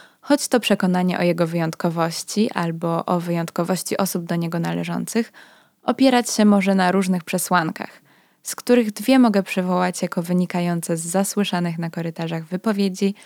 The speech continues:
i rozmów egzaminowanych uczniów. Przesłanka pierwsza, z własnej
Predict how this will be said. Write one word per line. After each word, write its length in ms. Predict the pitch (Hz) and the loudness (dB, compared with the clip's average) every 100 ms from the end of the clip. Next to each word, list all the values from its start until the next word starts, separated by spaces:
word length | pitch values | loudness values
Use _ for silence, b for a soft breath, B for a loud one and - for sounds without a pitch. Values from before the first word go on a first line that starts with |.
| b b - | b b 2
i 120 | 269 | 4
rozmów 380 | 214 190 185 - | 4 4 0 -2
egzaminowanych 840 | 175 - 170 170 165 180 170 165 - | -6 -2 -2 -2 -2 -2 -2 -6 -8
uczniów. 500 | 165 - - - - _ _ _ _ _ | -8 -8 -10 -12 -20 _ _ _ _ _
Przesłanka 480 | - 208 262 269 220 | -8 -2 2 2 2
pierwsza, 540 | - 170 165 - 190 226 | 0 -2 -2 -6 -6 -4
z 320 | 175 185 - | -2 -4 -4
własnej 440 | - 180 - - | -2 -2 -2 -8